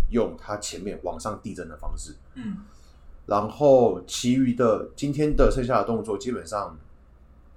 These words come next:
Speaker 1: 也已经热完身了嘛，第一个动作已经热完身了，
Speaker 2: 嗯。
Speaker 1: 所以基本上我就会直接去选择我的重量了。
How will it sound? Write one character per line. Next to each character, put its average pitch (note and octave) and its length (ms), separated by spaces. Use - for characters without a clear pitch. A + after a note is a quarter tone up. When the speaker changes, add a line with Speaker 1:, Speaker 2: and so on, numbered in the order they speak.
Speaker 1:
也 G#2 120
已 - 20
经 G#2+ 160
热 G#2+ 140
完 E2 160
身 F2+ 180
了 E2+ 100
嘛， - 140
第 A2 80
一 - 20
个 G#2+ 60
动 G2+ 120
作 G2 100
已 F2 80
经 F2 100
热 F2+ 120
完 D#2 180
身 D#2+ 180
了， A#2+ 100
Speaker 2:
嗯。 G2+ 120
Speaker 1:
所 - 160
以 G#2 80
基 A#2+ 140
本 G2+ 160
上 G2 280
我 D2+ 60
就 F#2 220
会 G2 140
直 E2+ 160
接 F2 360
去 G2+ 360
选 F2 320
择 F2+ 160
我 E2 180
的 D2+ 400
重 F2+ 160
量 E2+ 140
了。 - 140